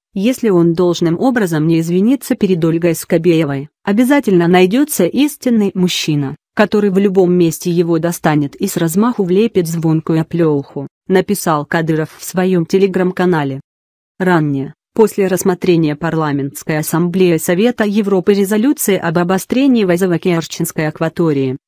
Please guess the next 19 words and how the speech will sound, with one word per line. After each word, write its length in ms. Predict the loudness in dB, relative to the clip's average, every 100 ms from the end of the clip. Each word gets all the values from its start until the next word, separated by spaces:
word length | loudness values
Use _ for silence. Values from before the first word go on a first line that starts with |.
| -6
российская 680 | -2 -2 -2 -4 -2 -2 -2
телеведущая 800 | 0 0 0 -2 -2 0 0 2
Ольга 320 | 0 0 -4
Скобеева 540 | -4 -4 0 2 0
провоцировала 800 | 0 -2 -2 0 0 0 0 0
украинских 600 | -2 0 0 0 -2 -6 -2
делегатов 600 | 0 0 0 -2 -2 -6
и 100 | -6
пыталась 500 | -4 0 0 0 0
мешать 440 | -2 0 -2 -2
их 100 | -2
общению 540 | -4 -6 -2 2 2 2
с 80 | 0
журналистами. 880 | 0 2 2 2 -2 -6 -6 -6 -8 _ _ _ _ _ _ _ _
В 100 | -10
четверг 500 | -8 -2 0 0 -2
во 140 | -2
Дворец 480 | 0 0 0 0 -4
Европы, 640 | -2 -2 0 -2 -4 -8